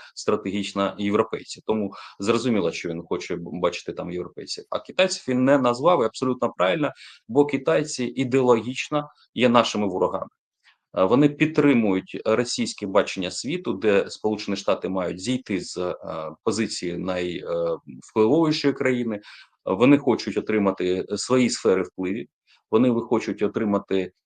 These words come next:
е, певні призи, які, е, не входять, е, точніше, входять в суперечність з нормами, принципами міжнародного права,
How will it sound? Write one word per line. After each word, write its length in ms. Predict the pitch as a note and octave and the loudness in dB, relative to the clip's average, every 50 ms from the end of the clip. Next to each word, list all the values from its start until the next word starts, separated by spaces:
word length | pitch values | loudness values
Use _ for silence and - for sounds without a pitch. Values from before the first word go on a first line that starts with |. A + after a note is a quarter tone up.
| _ _ - F#2+ | _ _ -2 0
е, 80 | G2 | 0
певні 360 | G2 - D3 C#3 B2+ B2+ B2 A2+ | 2 6 8 8 8 8 4 4
призи, 460 | - - B2 A#2+ G#2+ G#2 A2+ C3 D3 | 2 0 0 0 0 -2 0 2 2
які, 760 | E3+ F3+ E3 C3+ F#2+ G#2 A2+ - - B2 C3 C3+ C3 B2+ - - | 2 2 0 0 0 -2 -4 -4 -4 -4 -2 0 0 0 0 0
е, 240 | - F#2+ F#2+ F#2+ F2+ E2 | 2 2 2 2 0 -2
не 280 | F2+ G#2 A#2 C3+ C#3+ C#3+ | -2 0 2 4 4 2
входять, 500 | C#3+ - - C3+ C3 A2 A2 G#2+ - - | 2 0 -2 -2 2 2 2 0 0 0
е, 280 | G#2 G2 F#2+ F2+ D#2+ - | -2 0 2 2 0 0
точніше, 380 | - G#2+ - - G#2 - - | -2 -4 -4 -4 -4 -4 -4
входять 260 | G2 - B2 A2+ A2 G#2 | -2 -2 0 -2 -2 -4
в 40 | |
суперечність 800 | - - A#2 - - G#2 A#2 G#2 F2+ - A2+ A2 G#2 - - G#2+ | -4 -6 -6 -2 0 2 2 2 0 0 -4 -4 -4 -4 -6 -6
з 220 | G#2+ G#2 A2 A#2 - - - _ _ _ - | -4 -2 0 -2 -2 -2 -10 _ _ _ 0
нормами, 400 | G#2 A#2 A#2+ G#2+ G#2+ G#2 G2 F#2+ | 4 4 6 6 4 2 0 0
принципами 580 | - - C3 D3+ D#3 - - - D3 C#3+ C#3 | 0 0 -2 0 0 -2 -2 0 0 2 2
міжнародного 540 | C3+ A#2+ - - B2+ B2 A#2+ A#2 A2+ A2 A2 | 0 -2 0 0 2 2 4 2 4 2 2
права, 420 | G#2+ - A2+ A#2 G#2 G2 F#2+ F#2+ | 2 2 4 6 6 6 6 4